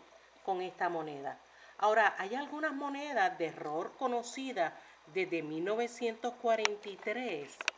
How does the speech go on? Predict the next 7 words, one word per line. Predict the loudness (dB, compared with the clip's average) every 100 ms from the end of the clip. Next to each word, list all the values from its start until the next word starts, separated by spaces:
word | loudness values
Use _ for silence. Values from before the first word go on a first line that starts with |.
| -8 -14 -20 -20 -20 -20 -20 -20 -20 -20 -20 -12
este, | -2 0 -2 -8 -6 -2 0 0 -2 -2 0
donde | 2 2 -2
el | -2
centavo | -4 0 0 0 -4
fue | -4 -2
golpeado | -2 -2 -2 2 4 4 2 -4 -4
acciden-, | -6 -4 -4 0 2 2